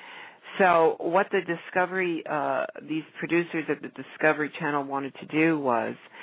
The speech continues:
they came to co-, the convention to show the positive effects, um, of what the trucking industry does. Uh, all the, all the goodness that goes on, Jason's Law, missing truck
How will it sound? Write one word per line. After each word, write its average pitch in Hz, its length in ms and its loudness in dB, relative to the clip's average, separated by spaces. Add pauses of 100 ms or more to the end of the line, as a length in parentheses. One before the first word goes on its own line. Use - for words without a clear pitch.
(320)
they 165 140 4 (100)
came 202 320 -4
to 180 80 -4
co-, - 360 -12
the 147 80 -8
convention 156 920 -6 (640)
to 151 80 0 (180)
show 170 460 4 (120)
the 143 100 4 (200)
positive 175 680 0 (120)
effects, 151 640 0 (760)
um, 131 380 0 (100)
of 139 160 0
what 151 260 4
the 143 80 0 (140)
trucking 160 520 -4
industry 147 560 -6
does. 123 360 2 (680)
Uh, 127 220 -2
all 170 300 4
the, 160 320 2 (100)
all 160 160 4
the 156 100 -4
goodness 160 380 0 (100)
that - 120 -4
goes 143 260 0
on, 135 480 0 (240)
Jason's 151 540 0
Law, 135 680 6
missing 147 500 -6 (100)
truck 139 160 -4